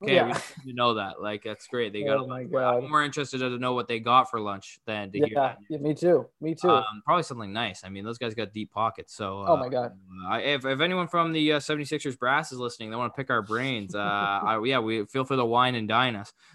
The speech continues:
Speaker 1: Uh,
Speaker 2: Yes.
Speaker 1: but, uh, I mean, Ben Simmons, obviously, you know, we're still waiting. Uh, we've heard, you know, the Atlanta Hawks, uh, obviously they're not afraid to pull the trigger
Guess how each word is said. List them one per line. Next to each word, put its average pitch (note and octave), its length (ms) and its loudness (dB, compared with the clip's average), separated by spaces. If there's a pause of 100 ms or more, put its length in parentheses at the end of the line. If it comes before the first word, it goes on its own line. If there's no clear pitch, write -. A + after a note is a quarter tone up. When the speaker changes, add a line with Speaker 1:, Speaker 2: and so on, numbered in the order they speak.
(120)
Speaker 1:
Uh, A2 260 2
Speaker 2:
Yes. G2+ 340 2 (260)
Speaker 1:
but, B2+ 420 2
uh, B2 220 0 (680)
I D3+ 100 2
mean, D3+ 180 0
Ben D#3 200 0
Simmons, D#3 360 -2
obviously, C#3 420 2
you C3 60 0
know, B2 140 -2
we're B2 120 -4
still D3 340 2
waiting. C#3 440 4
Uh, A2+ 260 2
we've A#2 200 -4
heard, C3 340 0
you B2+ 80 0
know, A#2+ 160 0
the A#2+ 100 -2
Atlanta B2+ 320 0
Hawks, B2+ 460 4
uh, A2+ 60 0
obviously B2 500 4
they're B2 280 0
not A#2+ 200 2
afraid B2+ 260 -2
to A#2+ 60 -4
pull B2 240 -2
the A2+ 60 -2
trigger B2+ 460 -4